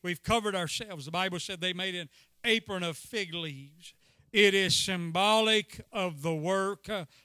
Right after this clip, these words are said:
of man. God said, "That covering, uh, will not work." "God, we need something between ourselves and you.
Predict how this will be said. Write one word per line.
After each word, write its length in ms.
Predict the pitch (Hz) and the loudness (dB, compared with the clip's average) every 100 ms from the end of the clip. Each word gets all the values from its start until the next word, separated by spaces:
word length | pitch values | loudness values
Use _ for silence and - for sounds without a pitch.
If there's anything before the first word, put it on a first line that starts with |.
| _ | _
of 680 | 220 180 175 175 170 156 165 - _ _ _ _ | 0 4 4 4 2 -2 -6 -8 _ _ _ _
man. 460 | - 127 143 147 120 110 120 - _ _ _ _ _ _ _ _ _ _ _ _ _ _ _ _ _ _ _ _ _ _ _ _ | -12 -4 0 0 -4 -12 -20 -20 _ _ _ _ _ _ _ _ _ _ _ _ _ _ _ _ _ _ _ _ _ _ _ _
God 320 | - 190 220 190 | 0 4 4 4
said, 360 | - 214 175 | 0 0 0
"That 340 | 165 202 214 - | 2 2 2 0
covering, 640 | 214 214 208 214 214 208 | 0 0 0 -2 -4 -2
uh, 100 | 202 - - - | -4 -6 -16 -12
will 500 | 131 160 208 208 202 | -4 0 2 2 0
not 400 | 196 190 190 196 | -2 0 0 0
work." 360 | 175 185 160 139 - - | 0 0 0 -4 -20 -12
"God, 300 | - 180 214 | 0 4 4
we 180 | 202 208 | 4 -2
need 300 | 208 214 202 | 0 -2 -2
something 460 | - 220 220 214 196 | -2 0 0 -2 -2
between 420 | 185 - 214 214 | -4 -4 -4 -2
ourselves 560 | 190 160 - 220 190 165 | -2 -4 -4 -4 -4 -6
and 100 | |
you. 120 | 185 | -4